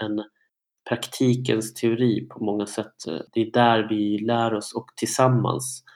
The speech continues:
Det är ett kollektivt arbetarsubjekt, om det ens ska vara ett, eh, arbetarsubjekt, liksom det, det, så är det kollektivt och det är i en kamp, i en form av negation,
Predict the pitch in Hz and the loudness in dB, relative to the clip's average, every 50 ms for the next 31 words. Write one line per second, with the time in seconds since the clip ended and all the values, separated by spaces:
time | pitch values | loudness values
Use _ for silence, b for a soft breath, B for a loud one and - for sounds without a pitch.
0 | b b b b b b _ - 107 - - - - 131 127 123 120 113 127 127 | b b b b b b _ -6 -6 -6 -6 0 4 6 6 6 6 4 2 0
1 | 120 107 101 - - - - 107 104 104 107 104 - - - - - - - - | -2 -2 -2 -2 -4 -6 -4 -4 -4 -6 -6 -8 -8 -10 -12 -8 -8 -8 -6 -6
2 | 113 107 110 - - _ - - - b b b b b b b b b _ - | -6 -6 -8 -12 -20 _ -18 -18 -18 b b b b b b b b b _ -4
3 | 127 113 113 110 110 107 110 104 104 - - 107 104 113 113 113 113 113 117 113 | -2 0 2 2 0 0 -2 -4 -6 -8 -8 -4 -2 0 0 0 2 0 0 -2
4 | 110 - - - - _ _ _ - 131 110 95 - - - 107 107 - - - | -2 -6 -12 -20 -20 _ _ _ -14 -12 -10 -10 -8 -8 -6 -6 -6 -6 -6 -8
5 | - - 104 - - - - 117 113 113 _ _ - - - - - - 107 110 | -10 -12 -14 -14 -14 -14 -12 -12 -12 -14 _ _ -14 -14 -12 -12 -12 -12 -12 -10
6 | 110 107 101 - - - _ _ _ - 117 113 110 107 - - - - 110 110 | -8 -8 -8 -10 -12 -16 _ _ _ -2 0 0 0 0 -2 -4 -4 -6 -4 -4
7 | 110 107 - - 123 117 113 110 110 113 - - 107 - - - - 113 113 107 | -6 -8 -4 0 2 2 2 2 0 -4 -6 -6 -6 -6 -8 -8 -8 -6 -6 -4
8 | 104 101 104 104 104 104 101 101 98 - - _ _ _ _ _ _ _ 127 117 | -4 -4 -4 -4 -4 -4 -4 -6 -6 -8 -10 _ _ _ _ _ _ _ -4 -4
9 | 110 110 107 107 107 - 113 110 107 107 107 113 110 110 107 107 110 - - - | -2 -2 -4 -6 -4 -4 -2 -2 -2 -4 -6 -6 -4 -4 -6 -6 -10 -12 -6 -4
10 | - 110 110 107 107 107 107 110 107 107 104 - - 135 123 113 110 - | -2 -2 -2 -2 -2 -2 -2 -2 -2 -4 -4 -2 0 0 2 0 0 -4